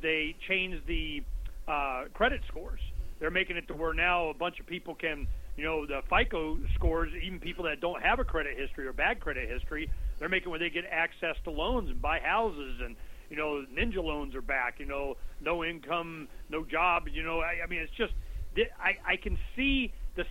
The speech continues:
same thing is happening again because it has to in order for them to sustain this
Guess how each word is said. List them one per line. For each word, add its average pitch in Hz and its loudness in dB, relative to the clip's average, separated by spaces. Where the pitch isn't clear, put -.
same 233 2
thing 226 2
is 190 0
happening 180 2
again 208 0
because 165 0
it 147 -4
has 247 4
to - -4
in 170 2
order 185 2
for 165 2
them 180 0
to 151 -2
sustain 180 0
this 165 0